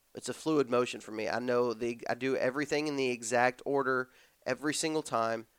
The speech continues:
and it makes it a whole lot easier. I can do it all in my sleep. So you need to develop a system for whatever you decide to get. So,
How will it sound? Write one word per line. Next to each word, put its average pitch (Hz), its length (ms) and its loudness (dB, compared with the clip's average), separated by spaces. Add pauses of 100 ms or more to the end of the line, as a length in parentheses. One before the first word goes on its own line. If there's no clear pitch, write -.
(420)
and 120 580 2
it 127 100 0
makes 123 260 -2
it 123 60 0
a 113 80 4
whole 123 220 2
lot 120 220 4
easier. 120 320 -4
I 110 40 -2
can 120 120 -8
do 123 100 -2
it 117 60 0
all 113 120 2
in 113 60 -2
my 107 100 -4
sleep. 123 300 -4
So - 80 -6
you 123 80 -6
need 135 160 -2
to 139 60 -6
develop 127 420 2
a 117 60 -8
system 113 460 -4 (500)
for 127 460 2
whatever 127 520 2
you 127 160 -2
decide 117 380 0
to 110 40 -14
get. 107 320 -2
So, 117 340 0